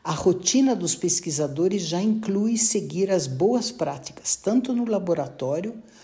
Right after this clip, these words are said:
como nos ensaios clínicos e na manufatura de produtos.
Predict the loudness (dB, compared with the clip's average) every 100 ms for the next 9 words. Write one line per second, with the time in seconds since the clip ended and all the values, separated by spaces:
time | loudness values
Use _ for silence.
0 | -20 _ 0 0 0 -2 -2 -2 -2 -4
1 | -4 -8 -6 -2 2 2 0 -2 2 2
2 | 2 0 -2 -2 -4 -4 -4 -4 -4 -6
3 | -8 -8 -8 -10 -16 -16 -16